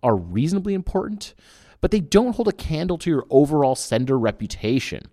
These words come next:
So, for example, if your mom sends you an email with an only, like, okay subject line, I bet you're still going to one hundred percent open that, right?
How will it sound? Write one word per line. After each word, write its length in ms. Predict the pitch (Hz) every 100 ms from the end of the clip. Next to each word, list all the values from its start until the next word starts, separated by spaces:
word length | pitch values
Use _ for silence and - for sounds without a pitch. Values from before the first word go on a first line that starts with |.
| _
So, 140 | - -
for 160 | 190
example, 340 | 135 104 65 - _ _ _ _ - -
if 100 | 135
your 100 | 143
mom 440 | 101 104 135 165
sends 320 | - 120 95
you 160 | 95 92
an 200 | 92 -
email 300 | 127 95 71
with 220 | 87 - _
an 100 | 107 98
only, 260 | 104 101
like, 200 | 87 73 -
okay 360 | 104 - 95
subject 400 | 87 - 95 117
line, 180 | 76 78 - - - - _
I 80 | 139
bet 200 | 127 -
you're 100 | 196
still 320 | - - 170
going 160 | 151 139
to 40 |
one 180 | 110 120
hundred 260 | - 139
percent 340 | - 120 127 113
open 300 | 113 131 104
that, 140 | 76 -
right? 300 | 78 104